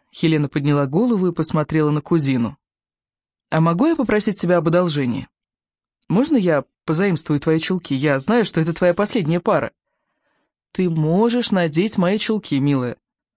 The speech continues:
Мой вклад в военную экономику. Это нужно отпраздновать.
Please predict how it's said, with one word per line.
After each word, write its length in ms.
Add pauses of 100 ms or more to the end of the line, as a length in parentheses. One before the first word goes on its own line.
(240)
Мой 180
вклад 300
в 60
военную 400
экономику. 560 (960)
Это 180
нужно 300
отпраздновать. 720